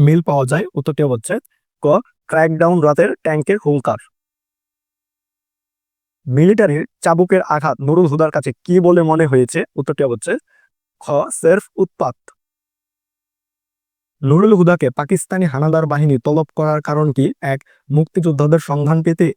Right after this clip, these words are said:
দুই, মুক্তিযোদ্ধার সহযোগী সন্দেহে, তিন, মুক্তিযোদ্ধা হিসেবে সন্দেহে। নিচের কোনটি সঠিক? সঠিক উত্তরটি হচ্ছে ক, এক ও দুই। এক হচ্ছে মুক্তিযোদ্ধাদের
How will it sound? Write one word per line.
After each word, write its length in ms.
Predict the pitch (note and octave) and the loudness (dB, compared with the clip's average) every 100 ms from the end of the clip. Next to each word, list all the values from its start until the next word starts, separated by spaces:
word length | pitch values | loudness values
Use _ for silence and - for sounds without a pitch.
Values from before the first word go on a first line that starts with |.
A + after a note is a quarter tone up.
| _ _ B2+ | _ _ -2
দুই, 200 | C#3 D3 C#3+ | 2 4 2
মুক্তিযোদ্ধার 540 | D#3 - F3 D3 D3+ E3+ - | 0 2 2 2 0 -4 -4
সহযোগী 400 | D3 D3 D#3 D#3+ D#3+ | 0 2 2 2 0
সন্দেহে, 360 | D#3 D#3 E3 A#3 _ _ - | 0 4 2 0 _ _ -2
তিন, 140 | C#3+ C#3 - | -2 -2 0
মুক্তিযোদ্ধা 580 | D3+ - G3 E3 D3+ D#3 | -2 0 0 2 2 0
হিসেবে 220 | C#3+ D#3+ D3+ | 2 0 0
সন্দেহে। 300 | D3 D3 B2 | 0 0 2
নিচের 240 | B2+ C3+ D#3 | 2 0 -2
কোনটি 240 | D#3+ D#3+ | 0 0
সঠিক? 260 | D#3+ B2+ F3 D3+ | 0 -2 -4 -4
সঠিক 180 | C#3+ D3+ | -6 -4
উত্তরটি 240 | D3+ D3+ | -4 -2
হচ্ছে 260 | C3 - - - _ _ _ _ - | -4 -4 -8 -10 _ _ _ _ -4
ক, 20 | D#3+ - - | -4 -4 -4
এক 160 | F3 - - | -4 -2 -2
ও 20 | D#3 D3+ | 2 4
দুই। 160 | D#3 G#3+ - _ _ | 4 2 -2 _ _
এক 140 | D3+ D#3+ | -6 -2
হচ্ছে 240 | D3+ - G3+ - _ _ | -4 0 0 -2 _ _
মুক্তিযোদ্ধাদের 640 | C#3+ D#3+ F#3 D#3+ D3+ D#3 | -2 0 0 2 2 2